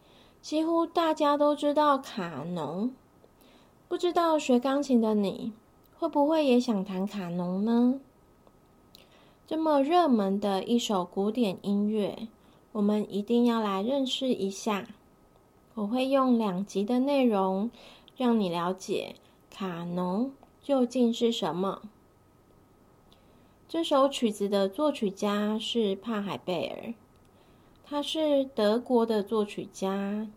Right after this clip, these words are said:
也是管风琴家。他出生一六五三年，与现在相隔了三百六十九年，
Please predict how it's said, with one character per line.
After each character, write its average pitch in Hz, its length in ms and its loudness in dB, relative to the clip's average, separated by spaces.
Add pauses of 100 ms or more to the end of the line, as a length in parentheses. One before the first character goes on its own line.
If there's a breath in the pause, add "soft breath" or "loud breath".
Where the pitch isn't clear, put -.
(100)
也 170 180 -2
是 202 360 -2
管 180 360 -4
风 208 320 -2
琴 175 360 -6
家。 180 480 -6 (1160 soft breath)
他 240 160 -2
出 254 260 -2
生 262 680 0
一 262 320 -2
六 269 320 2
五 180 260 -4
三 226 380 -2
年， 185 580 -2 (560 soft breath)
与 208 160 -2
现 233 320 2
在 233 260 0
相 214 320 -2
隔 185 240 0
了 190 280 0
三 254 400 -2
百 202 320 -4
六 233 280 0
十 180 240 -6
九 131 360 -4
年， 87 420 -8